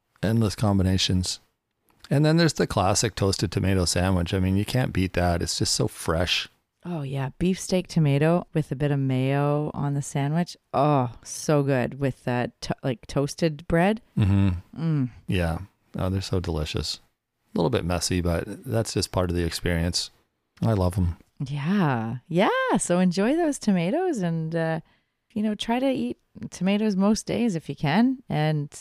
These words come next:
Speaker 2: ten servings a week of some sort of tomato-based product is good for getting that level of lycopene up and, and helpful for, uh, prevention of cancer and different diseases.
Speaker 1: Yeah, there you go. All right.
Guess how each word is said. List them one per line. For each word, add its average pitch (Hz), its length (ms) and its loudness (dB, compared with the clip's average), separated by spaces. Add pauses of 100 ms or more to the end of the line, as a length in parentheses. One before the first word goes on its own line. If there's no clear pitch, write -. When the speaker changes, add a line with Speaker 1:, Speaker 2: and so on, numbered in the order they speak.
(500)
Speaker 2:
ten 175 320 -2
servings 185 480 0
a 160 100 -2
week 175 340 -4
of 151 120 -4
some 156 180 -6
sort 151 160 -8
of 143 100 -6
tomato-based 147 760 -2
product 160 420 -6
is 127 240 -12 (320)
good 202 260 -2
for 139 340 -4 (340)
getting 151 240 0
that 147 160 -2
level 151 240 0
of 131 120 -4
lycopene 135 640 -2
up - 260 -6 (200)
and, - 100 -10 (180)
and 131 320 -6 (360)
helpful 127 420 -6
for, 120 420 -6
uh, 110 140 -6
prevention 123 640 -4
of 113 160 -8 (340)
cancer 113 600 -6
and 113 160 -6
different - 500 -10
diseases. 127 560 -12 (100)
Speaker 1:
Yeah, 87 280 -2
there 101 180 2
you 95 120 2
go. 95 300 2 (640)
All 135 140 2
right. 147 240 2